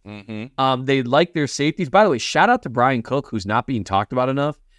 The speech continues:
Speaker 2: That dude can play and has looked really impressive, um, as a
Speaker 1: Mm.
Speaker 2: second-year guy. His range is better than, than I think advertised. Um, they're able to play him single high if they want. It's been really cool.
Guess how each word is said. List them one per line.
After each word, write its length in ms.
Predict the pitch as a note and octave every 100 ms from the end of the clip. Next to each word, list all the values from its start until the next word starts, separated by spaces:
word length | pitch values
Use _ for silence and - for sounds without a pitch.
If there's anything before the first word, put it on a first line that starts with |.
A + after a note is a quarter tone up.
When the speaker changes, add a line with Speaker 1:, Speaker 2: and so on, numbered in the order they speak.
| _ _ _
Speaker 2:
That 260 | - F#3+ G3+
dude 380 | A3 A#3+ B3 A3
can 220 | G#2+ F#2+
play 560 | - B2 B2 E2 D2 - _ -
and 720 | A#2 A#2 A2+ A2 G#2 G2+ - _ _ _ _ _ -
has 140 | C#3
looked 220 | D#3 -
really 400 | A#2 C3 E3 D#3+
impressive, 640 | C3 A#2 B2 A2+ - F2 E2 _ _ _ _ _
um, 260 | G#2 G#2+ A#2+
as 140 | A2+
a 40 | A#2
Speaker 1:
Mm. 40 |
Speaker 2:
second-year 520 | A#2+ A2 G#2+ G2 A#2
guy. 360 | G#2+ A2 G#2 F2+ _ _
His 180 | C#3+ C3+
range 440 | B2+ C#3 E3 D#3
is 120 | D#3
better 300 | A#2 C3 D3
than, 320 | C3+ C#3 B2+ A2+
than 400 | A#2 A#2 A2 G#2+ -
I 140 | A#2
think 340 | A2+ B2 A2+ -
advertised. 880 | A#2+ A#2 A#2 - G2+ F#2+ F#2 F#2 - - _ - - -
Um, 280 | A2 G#2+ A2+
they're 160 | B2+ B2
able 180 | C3 C#3+
to 80 |
play 220 | A#2+ A2+ B2+
him 100 | C3
single 340 | B2 A#2 A#2+
high 180 | A#2+ B2
if 100 | A#2
they 100 | A#2
want. 300 | G#2 A2+ A#2
It's 140 | A#2
been 160 | - A#2
really 180 | G#2+ G2+
cool. 320 | A#2+ B2+